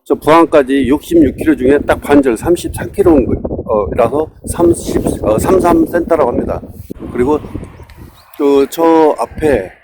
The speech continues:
여러분 보이는가 모르겠다. 음, 저쪽에 뭐 시커먼 거 보이고 그러죠. 저 다리 같은 거 보이고.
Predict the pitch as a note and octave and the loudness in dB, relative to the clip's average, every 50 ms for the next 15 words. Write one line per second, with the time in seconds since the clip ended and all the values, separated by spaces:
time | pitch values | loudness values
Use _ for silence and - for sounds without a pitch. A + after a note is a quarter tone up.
0 | _ _ - _ _ - _ _ - _ _ _ _ _ - B2 C#3 C#3+ C3 C3 | _ _ -20 _ _ -20 _ _ -20 _ _ _ _ _ -4 -2 -2 -2 0 0
1 | B2+ - - - C3 C3+ - C3+ B2+ B2 B2 B2 C3+ C3 G#2 G2+ G#2 A2 A2 A2 | -2 -2 -2 -4 -6 -6 -4 -4 -4 -4 -2 -2 -4 -4 -4 -4 -6 -6 -8 -10
2 | - - G2 F#2+ G2 G2 F#2 - - - - - - - - - - C#2 - - | -8 -6 -4 -4 -4 -4 -6 -8 -10 -12 -14 -14 -18 -20 -20 -18 -18 -18 -18 -20
3 | - - _ - - - - - - _ - - - - - - - - - - | -20 -20 _ -20 -20 -20 -20 -20 -20 _ -20 -18 -18 -18 -18 -18 -18 -18 -18 -18
4 | - - - - F4 E4+ E4+ E4 D#4+ E4 - - - - - - - - - - | -16 -14 -12 -8 -4 -4 -2 -2 -2 -4 -4 -6 -8 -10 -12 -14 -12 -10 -10 -10
5 | - - - - - - - - - - - - - - - - - F3 F3+ - | -10 -12 -12 -14 -14 -16 -18 -20 -16 -16 -14 -12 -12 -12 -10 -6 -4 -4 -2 0
6 | F#3 F3 E3+ D#3 C#3+ C#3+ - - - - - - - E3+ F3+ F3 E3+ C#3+ - - | 2 2 2 2 0 0 -2 -2 -6 -8 -8 -8 -6 -4 -4 -2 -4 -6 -6 -4
7 | C#3 C#3+ C#3+ C3+ A#2+ - - - B2+ A2+ A2+ A2 G#2+ G2+ - - D3 C#3+ - - | -4 -4 -2 -2 -4 -6 -6 -10 -8 -6 -4 -6 -6 -8 -10 -14 -14 -14 -14 -16
8 | _ _ _ - - B2 B2+ C#3 C#3+ C3 B2+ B2+ C3 B2 A2 G2+ - - A2+ A2+ | _ _ _ -16 -8 -6 -2 0 0 0 0 -2 -2 -2 -2 -2 -4 -6 -8 -6
9 | G2+ G2 G2+ G#2 G#2+ F#2 E2 - | -4 -2 -2 -2 -2 -2 -6 -8